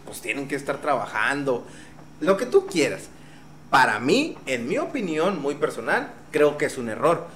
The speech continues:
Creo que podrían esperar sin pedos de aquí a fin de año, a ver cómo se mejora,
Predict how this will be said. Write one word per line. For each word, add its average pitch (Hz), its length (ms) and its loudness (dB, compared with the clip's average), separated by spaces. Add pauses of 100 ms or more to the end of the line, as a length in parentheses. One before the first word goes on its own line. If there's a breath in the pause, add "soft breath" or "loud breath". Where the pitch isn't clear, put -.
Creo 156 160 2
que 226 80 2
podrían 165 500 2
esperar 151 580 0 (180)
sin 127 220 -10
pedos 135 280 0
de 180 80 0
aquí - 160 -4
a 120 60 2
fin 160 220 -4
de 202 100 -2
año, 214 400 -2 (100)
a 110 120 -6
ver 113 160 -8
cómo 151 180 -4
se 160 100 -4
mejora, 190 500 2